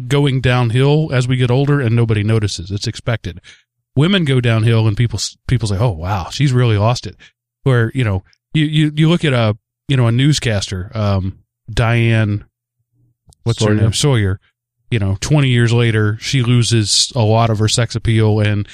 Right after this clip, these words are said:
Speaker 1: it drives her down. Um, you know, where, uh, Charlie Goodman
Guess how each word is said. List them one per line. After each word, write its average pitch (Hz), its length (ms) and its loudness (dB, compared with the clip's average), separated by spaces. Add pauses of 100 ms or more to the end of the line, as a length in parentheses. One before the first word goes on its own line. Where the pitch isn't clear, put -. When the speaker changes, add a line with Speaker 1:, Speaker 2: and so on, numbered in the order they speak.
(260)
Speaker 1:
it 120 160 -2
drives 110 320 0
her 110 100 2
down. 104 340 0 (380)
Um, 95 440 0 (260)
you 110 100 0
know, 98 280 0 (140)
where, 104 540 2 (200)
uh, 92 340 0 (1000)
Charlie 131 340 2
Goodman 131 560 -2